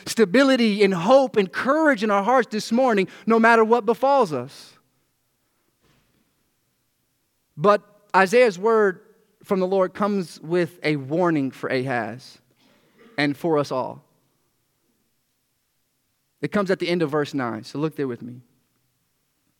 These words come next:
After assuring Ahaz that the plans of Rezin and Pekah are not going to happen,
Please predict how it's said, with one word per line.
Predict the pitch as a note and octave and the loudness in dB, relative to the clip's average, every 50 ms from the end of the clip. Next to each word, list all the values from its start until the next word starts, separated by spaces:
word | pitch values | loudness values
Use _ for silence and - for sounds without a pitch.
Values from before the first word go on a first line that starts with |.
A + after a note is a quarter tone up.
| _ _ _ _ _ _ _ _ _ _ _ _ _ _ _ _ _ _ _ _ _ _ _ _ _ _ _ _ _ _ _ _ _ _ _ _ _ _ _ _ _ _ _ _ _ _ _ _ _ _ _ - | _ _ _ _ _ _ _ _ _ _ _ _ _ _ _ _ _ _ _ _ _ _ _ _ _ _ _ _ _ _ _ _ _ _ _ _ _ _ _ _ _ _ _ _ _ _ _ _ _ _ _ -2
After | D#3 E3+ F#3 - F3+ | 0 0 0 0 -2
assuring | E3+ - - - A3 A3 A3 G#3+ G#3 G3+ F#3+ F3 F3 F3 - _ _ _ - | -8 -6 -4 -2 -2 0 0 -2 -2 -2 -4 -4 -4 -6 -10 _ _ _ 0
Ahaz | E3+ F#3+ F#3 F#3 F3 D#3 D#3 D#3+ D3+ C#3 | 2 2 2 2 4 4 4 2 2 0
that | D#3 D3 - | -4 -4 -4
the | C#3+ | -6
plans | - - - F#3+ F3 F3 F3+ F3+ D#3 | -10 -8 -4 -2 0 0 0 0 -2
of | D#3 C#3 C3+ | -4 -4 -4
Rezin | C#3 D3+ F3 F#3+ G3 F3+ D#3 F#3 F#3 F#3 F#3 F#3 F3+ F3 | -6 -6 -6 -6 -6 -4 -4 -4 -4 -2 -4 -4 -6 -6
and | - C3+ C3 B2 - | -6 -6 -6 -6 -8
Pekah | - - G3 F#3 - F3+ C#3 | -6 -6 -6 -4 -4 -2 -2
are | C3+ C#3+ | 0 0
not | D3+ E3 E3+ F3 D#3 D#3+ | 0 2 0 0 -2 -4
going | D#3+ E3 D#3 D3 | -4 -4 -2 -2
to | C#3 C#3+ | -2 0
happen, | D#3+ D#3 D3 C3+ C3+ B2+ B2 B2 B2+ C#3 C3 | 0 0 0 0 -2 -8 -8 -8 -10 -12 -16